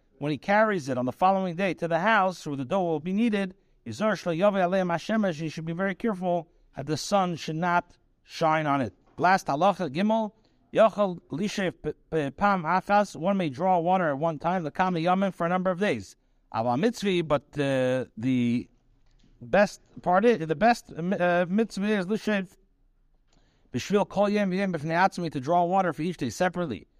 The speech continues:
V'negin shlei lishev afi-, b'chli chere-, b'chli cheres yoshen. The minhag is not to draw the water with an old earthenware utensil,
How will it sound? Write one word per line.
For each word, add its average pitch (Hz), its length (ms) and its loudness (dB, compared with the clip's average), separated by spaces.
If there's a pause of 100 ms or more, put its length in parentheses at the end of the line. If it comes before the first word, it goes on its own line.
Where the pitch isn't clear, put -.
(280)
V'negin 202 320 2
shlei 180 240 -2
lishev 190 460 -2
afi-, 143 360 -4
b'chli 135 400 -4
chere-, 160 320 2
b'chli 160 600 -4 (260)
cheres 170 320 0
yoshen. 156 420 0 (380)
The - 80 -8
minhag 180 340 -2
is 196 180 -2
not 185 220 0
to 185 100 -4
draw 170 360 2
the 147 100 -2
water 151 540 2
with 117 160 -6
an 127 140 -4
old 180 460 -4 (220)
earthenware 175 420 -2
utensil, 165 680 -2